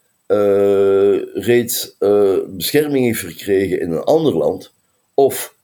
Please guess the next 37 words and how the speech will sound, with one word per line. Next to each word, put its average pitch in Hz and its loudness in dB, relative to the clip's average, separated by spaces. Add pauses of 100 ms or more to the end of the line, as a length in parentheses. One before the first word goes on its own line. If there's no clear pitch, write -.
(140)
wanneer 107 0
krachtens 120 -2
de, 110 2
eh, 92 0
regels 110 2
van 104 0
de 98 2
E 101 0
U-verordening, 98 0
die 92 -6
bekend 95 -2
staat 90 2
als 78 -4
de 80 -10
Dublin-verordening, 101 -2 (360)
eh, 107 4 (100)
is 117 0
gebleken 110 2
dat, 107 -2
eh, 95 2 (100)
die 110 -2
persoon 101 -2
niet 110 0
door 67 -6
België 135 2
moet 101 0
behandeld 92 -2
worden, 101 0 (280)
dat 113 0
als 113 2
die 107 -2
persoon 107 0
dan 90 0
toch 165 0
naar 98 0
België 90 -2
komen, 113 -2